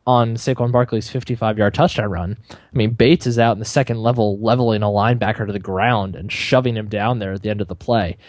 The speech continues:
That's what I wanna see more of. That's, I wanna see more of that nastiness and getting to the second level and just plowing their guys over,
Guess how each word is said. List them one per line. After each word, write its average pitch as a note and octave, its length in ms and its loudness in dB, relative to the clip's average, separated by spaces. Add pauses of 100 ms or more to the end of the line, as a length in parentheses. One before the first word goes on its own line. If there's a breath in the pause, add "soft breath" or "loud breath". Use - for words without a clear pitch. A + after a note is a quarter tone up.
(160 soft breath)
That's - 340 0
what C3 140 4
I A2 100 2
wanna A2 260 0
see G#2 200 -8
more G2 240 -4
of. - 160 -12
That's, - 380 -4 (280 soft breath)
I A2 60 -2
wanna E3 200 4
see F3 140 0
more D3+ 200 4
of D3+ 40 4
that G#2+ 180 2
nastiness G#2+ 840 -2
and A2 200 -10
getting C3 300 4
to A#2+ 80 -2
the A2+ 100 -4
second A2 360 -8
level G#2+ 300 0
and F#2 120 -6
just - 220 -14
plowing B2+ 580 2
their A#2+ 160 4
guys A2+ 340 2
over, G#2 380 0